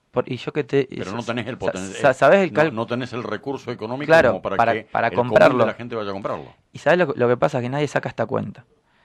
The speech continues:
Speaker 1: Lo que cuesta urbanizar suelo nuevo. Y vos tenés una vivienda, una vivienda cerrada con todos los servicios, que generalmente tienen pavimento, bueno,
Speaker 2: Habitable,
Speaker 1: gas,
Speaker 2: habitable ya.
Speaker 1: habitable ya, que te dicen, "Bueno, pero hay que arreglarla". La gente va, se mete y la va arreglando a poco.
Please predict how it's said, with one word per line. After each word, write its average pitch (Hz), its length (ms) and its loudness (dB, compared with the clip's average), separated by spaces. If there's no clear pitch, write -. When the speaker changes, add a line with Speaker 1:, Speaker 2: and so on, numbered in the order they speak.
Speaker 1:
Lo 117 200 -2
que 139 120 0
cuesta 151 300 -4
urbanizar 123 560 -2
suelo 127 320 -2
nuevo. 113 400 -4
Y - 100 -8
vos 131 100 -2
tenés 139 220 -6
una 117 120 0
vivienda, 131 300 -2
una 131 180 -6
vivienda 139 380 0
cerrada 165 560 4
con 120 180 -8
todos 151 140 -2
los 143 100 -6
servicios, 120 580 -6
que - 80 -18
generalmente 139 320 -2
tienen 117 220 -4
pavimento, 110 800 -4
bueno, 113 180 0
Speaker 2:
Habitable, 95 160 2
Speaker 1:
gas, 123 220 8
Speaker 2:
habitable 117 420 0
ya. - 80 0
Speaker 1:
habitable 135 340 8
ya, 139 320 4
que 143 80 -2
te 139 40 -4
dicen, 143 160 -4
"Bueno, 185 180 6
pero 143 160 4
hay 170 100 6
que 170 100 4
arreglarla". 147 420 2
La 120 100 -6
gente 139 420 -2
va, 151 400 4
se 117 180 -4
mete 139 240 -8
y 120 60 -6
la 110 80 -2
va 131 80 6
arreglando 120 340 2
a 104 80 -4
poco. 107 340 0